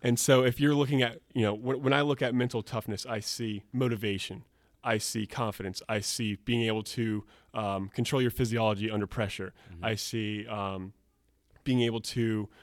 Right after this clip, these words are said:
Speaker 1: refocus after mistakes. And so when you can do all that, that's mental toughness to me.
Speaker 2: Hmm.
Speaker 1: And that's where sports psychology comes into play, is, is training the skills that are so vital, um, but often we don't know how to train those.
Speaker 2: Hmm.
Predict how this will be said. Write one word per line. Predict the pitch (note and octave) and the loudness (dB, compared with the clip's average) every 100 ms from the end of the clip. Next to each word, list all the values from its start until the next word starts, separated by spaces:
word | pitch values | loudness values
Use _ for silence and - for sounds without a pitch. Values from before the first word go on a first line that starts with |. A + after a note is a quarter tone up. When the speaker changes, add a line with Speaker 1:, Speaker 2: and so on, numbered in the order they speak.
| - _ | -20 _
Speaker 1:
refocus | C3 B2+ B2+ A2+ G2+ - | -2 0 2 0 -2 -4
after | G#2+ - | -6 -4
mistakes. | G2+ - G#2+ F2+ - - - _ _ - _ - | -6 -4 -6 -6 -8 -12 -12 _ _ -20 _ -4
And | G#2+ | -2
so | - A#2 | 2 0
when | A2 A#2 A#2 | 2 2 2
you | |
can | A2 A2 | 2 0
do | B2+ B2+ | 2 4
all | C3 A2+ | 4 4
that, | A2 A#2+ - | 0 -4 -2
that's | A#2 - | -2 -2
mental | F2+ G#2+ | -4 -4
toughness | - G2 F#2+ G2 | -6 -8 -8 -12
to | - | -8
me. | G2 G2 A#2+ _ - | -8 -8 -12 _ -14
Speaker 2:
Hmm. | G#2+ | -4
Speaker 1:
And | A2+ A2+ | 0 2
that's | A2+ - | 2 0
where | A#2+ G#2+ | -2 -2
sports | - A2+ - | -2 -4 -4
psychology | G2+ - G2+ F#2+ | -6 -4 -6 -6
comes | - G2 | -8 -8
into | G2 F#2+ | -6 -8
play, | - G2+ F#2 | -8 -6 -6
is, | G2 F#2+ F#2 - | -6 -8 -10 -10
is | A2 | -10
training | - C#3+ A#2 A#2+ | -6 0 2 2
the | G#2+ | 0
skills | - - A2 G#2 G2 | -2 -2 -2 -2 -4
that | G#2+ G#2+ | -6 -8
are | - C#3 C#3+ | -2 0 2
so | - A#2 | 0 0
vital, | G2+ C#3+ A2+ F#2+ - - _ | 2 2 2 0 -4 -20 _
um, | A2+ G2+ F#2+ | -2 0 2
but | F#2 G#2 | 0 0
often | A2 G#2 - G#2 G2 - - | 0 -2 0 0 0 -4 -6
we | A2+ | -2
don't | A2 G#2+ | 0 0
know | G#2+ | 0
how | F#2 A2 G2+ F#2+ F#2 | -2 -4 -2 -4 -6
to | - | -6
train | G2 - F#2 F2+ | -6 -4 -4 -4
those. | F#2 - - - _ _ | -8 -8 -10 -10 _ _
Speaker 2:
Hmm. | C3+ C3+ G#2+ F#2 | -12 -10 -12 -14